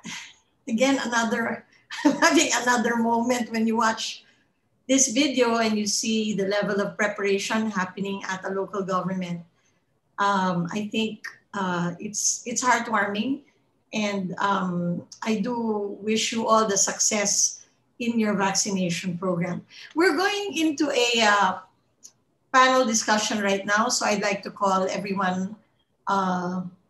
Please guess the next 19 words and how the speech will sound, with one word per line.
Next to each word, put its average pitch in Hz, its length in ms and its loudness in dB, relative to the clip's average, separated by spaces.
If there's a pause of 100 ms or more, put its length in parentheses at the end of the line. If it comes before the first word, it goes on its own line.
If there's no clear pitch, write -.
(200)
into 254 240 -2
the 220 160 -2
panel, 208 480 0
uh, 196 240 2
Doctor 196 320 -2
Gap 190 240 -2
Legaspi, 196 840 -4
Doctor 190 340 -6
Ted 208 320 -2
Rabosa, 185 720 0 (760)
uh, 185 360 0
Doctor 196 320 -2
Lito 208 320 -4
Aquin, 240 640 -8 (640)
Doctor 220 400 0
Padulina, 202 720 -2
and, 180 480 -4
um, 170 560 0
Raymond. 202 560 -2